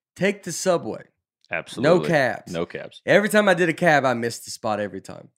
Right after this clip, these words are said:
Speaker 1: And you got, subway was just so much faster.
Speaker 2: Oh, yeah.
Speaker 1: And you could do it. And, but then sometimes you're like,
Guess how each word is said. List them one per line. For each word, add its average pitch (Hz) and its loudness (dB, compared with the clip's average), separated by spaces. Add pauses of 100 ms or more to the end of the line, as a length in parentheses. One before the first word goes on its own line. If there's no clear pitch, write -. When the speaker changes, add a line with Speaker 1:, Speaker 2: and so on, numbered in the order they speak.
(360)
Speaker 1:
And 120 -4
you 127 -6
got, 143 2
subway 165 4
was 135 0
just 123 -8
so 165 4
much 165 0
faster. 113 -2
Speaker 2:
Oh, 85 -4
yeah. 92 -6
Speaker 1:
And 139 -4
you 143 -4
could 131 -6
do 131 -2
it. 110 -4
And, 127 -8
but 147 -2
then 160 -2
sometimes 180 0
you're 147 -2
like, 131 0